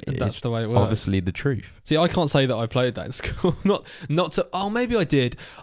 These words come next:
Speaker 1: I, but my, the only thing I remember with rubbers is, um, just stabbing them with <laughs> pencils.
Speaker 2: Yeah, or, or a compass as
Speaker 1: Yeah,
Speaker 2: well, isn't it?
Speaker 1: yeah,
Speaker 2: Yeah.
Speaker 1: it was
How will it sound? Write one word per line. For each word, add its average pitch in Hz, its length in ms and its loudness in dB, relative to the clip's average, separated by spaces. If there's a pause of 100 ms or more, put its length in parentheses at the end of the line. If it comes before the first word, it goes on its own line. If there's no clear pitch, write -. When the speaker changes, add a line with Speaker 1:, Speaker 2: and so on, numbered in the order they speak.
(100)
Speaker 1:
I, - 160 -4
but 170 180 -10
my, 180 180 4
the 165 100 2
only 185 180 0
thing 151 260 0
I 139 40 2
remember 139 260 2
with 120 180 0
rubbers 127 340 2
is, 110 200 -2
um, 107 220 -4
just - 180 -6
stabbing 120 360 -2
them 127 120 0
with 120 120 -4
<laughs> - 0 -
pencils. 135 920 -4
Speaker 2:
Yeah, 92 300 2
or, 110 160 4
or 107 260 2
a 104 60 2
compass 92 600 0
as 95 120 -2
Speaker 1:
Yeah, - 200 6
Speaker 2:
well, 87 100 4
isn't 92 140 0
it? 143 60 2
Speaker 1:
yeah, 143 260 4
Speaker 2:
Yeah. 139 60 -2
Speaker 1:
it 143 60 -2
was 147 260 -4